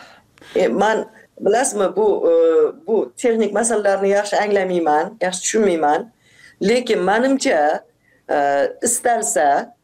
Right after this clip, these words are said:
istalganda edi bu, o'sha organ xodimlari tomonidan mutaxassislarni topib, bu kimni telefonidan yoki noutbukidan yoki qayerdan yoki pochtadan,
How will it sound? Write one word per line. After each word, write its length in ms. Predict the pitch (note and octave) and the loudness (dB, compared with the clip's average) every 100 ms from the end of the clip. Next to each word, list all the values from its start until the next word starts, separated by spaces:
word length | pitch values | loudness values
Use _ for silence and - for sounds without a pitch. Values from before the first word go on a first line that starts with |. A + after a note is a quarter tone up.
| _ | _
istalganda 600 | - - B3+ A#3 A3 G3 | -6 -2 -2 0 0 0
edi 400 | G3 A3 G3+ E3+ | 0 0 0 -2
bu, 360 | C#3+ C3+ C#3+ - _ _ - D3+ | -2 -2 -4 -6 _ _ -12 -6
o'sha 280 | D3+ B3+ | 0 2
organ 340 | - F#3+ F3+ F#3+ | 2 0 0 -2
xodimlari 480 | G#3 G3 G3 F3+ G3+ | -2 0 0 0 0
tomonidan 920 | G#3 F#3+ F#3 F#3 F3 D#3 C#3+ D3 A3+ _ _ _ - _ _ - | -2 0 -2 -2 -2 0 0 -2 -6 _ _ _ -20 _ _ -2
mutaxassislarni 880 | A3+ B3+ B3 A#3 A3+ A#3 A3+ A#3 A#3+ | 0 0 0 -2 0 0 0 0 0
topib, 440 | B3+ B3 F#3 F#3+ - _ _ _ _ - | -2 2 0 0 -4 _ _ _ _ -4
bu 120 | A3+ | -2
kimni 480 | - B3+ B3 C#4 C4 | 0 2 2 2 0
telefonidan 760 | B3 B3+ A#3+ A#3 A3 F#3+ F#3 | 0 0 0 0 2 0 2
yoki 360 | G3 G3 G#3 G#3 | 2 2 2 0
noutbukidan 580 | G#3 G3+ G3 F3+ F#3+ G3 | 2 2 0 -2 0 2
yoki 280 | G3 F#3 G#3 | 2 0 -2
qayerdan 520 | G3+ G3 F#3+ F3 F#3 | 0 2 2 0 0
yoki 340 | F#3 F3+ G3+ | -2 -4 -4
pochtadan, 640 | G3+ G3 - F#3 F#3 F#3 | 0 -2 0 0 0 0